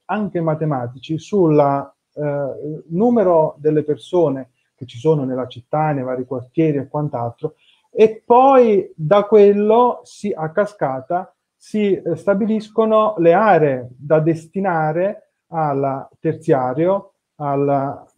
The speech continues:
al verde, a, a tutte le altre attrezzature connesse alla realtà e alle vi-, al-, e alla vivibilità del luogo. Se non è stato fatto questo, vuol dire che non c'è, e non c'è,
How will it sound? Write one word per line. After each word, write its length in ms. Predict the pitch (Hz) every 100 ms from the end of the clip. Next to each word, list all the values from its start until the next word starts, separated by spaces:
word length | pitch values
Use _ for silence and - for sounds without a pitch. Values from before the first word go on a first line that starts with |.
| _
al 200 | 143 143
verde, 800 | 160 147 131 135 165 175 - _ _
a, 420 | 160 151 147 151
a 160 | 151 156
tutte 380 | - 262 - 196
le 80 |
altre 280 | 208 190 185
attrezzature 880 | 180 185 196 - 240 233 226 220 -
connesse 920 | 269 269 240 180 - - 151 131 123 _
alla 280 | 156 165 170
realtà 540 | 180 190 185 233 254
e 120 | 196 175
alle 220 | 170 165
vi-, 200 | 175 165
al-, 300 | - 165 170 -
e 100 | 170
alla 320 | 185 185 175
vivibilità 920 | 156 185 165 180 156 170 170 196 147 120
del 140 | 123
luogo. 480 | 127 120 123 123 120 _ _ _ _ _ _
Se 220 | _ - 294
non 140 | 269
è 40 |
stato 260 | 190 226 262
fatto 340 | 240 247 202
questo, 840 | 190 170 117 - - 135 139 139 -
vuol 220 | 175 220
dire 280 | 202 190 165
che 140 | 170
non 240 | 185 214 208
c'è, 400 | 208 160 127 -
e 100 | 151
non 180 | 156 160
c'è, 280 | 165 170